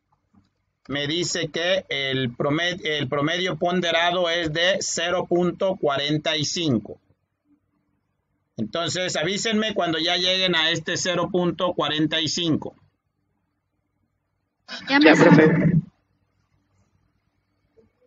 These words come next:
Speaker 1: Ok, entonces, a ver.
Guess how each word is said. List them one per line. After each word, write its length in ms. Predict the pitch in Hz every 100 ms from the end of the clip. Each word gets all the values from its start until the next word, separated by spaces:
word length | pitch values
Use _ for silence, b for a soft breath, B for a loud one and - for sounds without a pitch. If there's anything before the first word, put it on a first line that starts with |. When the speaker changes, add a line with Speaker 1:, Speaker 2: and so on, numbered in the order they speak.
| _ _ 110
Speaker 1:
Ok, 560 | 101 - 117 143 170 - _ _ _
entonces, 720 | 123 104 - 113 - 135 - 123
a 60 |
ver. 280 | 123 127 -